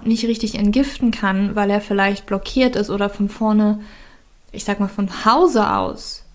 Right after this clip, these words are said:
schon eine eingeschränkte Entgiftung hat, dann haben wir da echt ein Problem,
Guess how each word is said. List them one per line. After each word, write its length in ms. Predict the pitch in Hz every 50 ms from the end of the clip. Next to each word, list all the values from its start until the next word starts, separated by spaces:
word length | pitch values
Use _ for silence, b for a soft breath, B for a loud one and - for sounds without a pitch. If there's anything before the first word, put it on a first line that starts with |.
| - - - - - - _ _ - _ _ - -
schon 420 | 220 214 - 233 233 226 220 220 220
eine 140 | 220 - -
eingeschränkte 640 | 208 220 240 254 254 247 247 - 226 214 208 214
Entgiftung 500 | - 202 202 240 254 247 - - 202 196 - 208
hat, 220 | 196 208 208 - - - b b b b b b
dann 200 | - 208 202 202
haben 160 | 214 240 254 269
wir 100 | 269 247
da 100 | 220 202
echt 240 | - - - -
ein 100 | 262 226
Problem, 560 | 208 - - - - 214 226 190 190 202 208